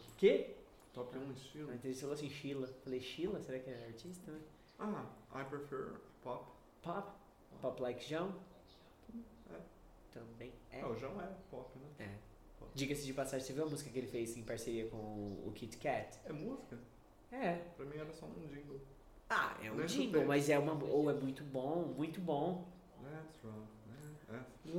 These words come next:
Speaker 1: Let's
Speaker 2: Pra mim é
Speaker 1: rock,
Speaker 2: só
Speaker 1: let's
Speaker 2: isso, a
Speaker 1: break.
Speaker 2: música.
Speaker 1: Muito bom. Não, tem a música. Fala sobre a pandemia, sobre o momento que a gente passou.
Speaker 2: Realmente.
Speaker 1: Depois eu vou tocar lá no Spotify pra você ver. Muito boa, muito boa. Se você não conhece João ainda, conheça, porque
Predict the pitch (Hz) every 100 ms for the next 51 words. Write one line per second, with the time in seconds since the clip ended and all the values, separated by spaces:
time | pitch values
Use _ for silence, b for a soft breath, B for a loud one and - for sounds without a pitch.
0 | 180 190 180 - 151 165 170 175 156 185
1 | 180 - - 123 117 117 117 - 135 151
2 | 185 262 - 330 320 165 160 160 151 151
3 | 185 247 - 185 254 208 196 247 233 -
4 | - B B - 151 147 147 143 143 139
5 | 135 139 139 135 135 131 131 131 127 131
6 | 131 131 139 131 131 - 135 - 143 135
7 | 131 131 - - 107 101 170 190 180 165
8 | 156 151 143 135 - 135 131 127 120 135
9 | 123 123 143 160 170 165 139 123 127 120
10 | 113 127 139 - 120 113 110 - B B
11 | - 131 147 147 156 147 151 143 143 143
12 | 135 147 156 165 165 143 113 120 113 113
13 | - 123 131 131 135 135